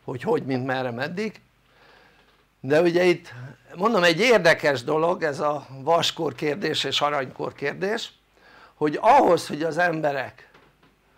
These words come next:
ugye szellemileg megváltozzanak, tehát megváltozzanak, tehát ugye ez mit jelent? Az azt jelenti, hogy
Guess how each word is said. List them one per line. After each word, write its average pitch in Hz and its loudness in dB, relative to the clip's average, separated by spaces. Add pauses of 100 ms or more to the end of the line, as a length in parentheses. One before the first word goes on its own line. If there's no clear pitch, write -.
(800)
ugye 131 -4
szellemileg 139 6 (220)
megváltozzanak, 139 -4 (320)
tehát - -18
megváltozzanak, 120 -10 (600)
tehát 139 -10
ugye 160 0
ez 156 -2
mit 190 0
jelent? 127 -4 (460)
Az - -8
azt 233 2
jelenti, 196 0
hogy 175 0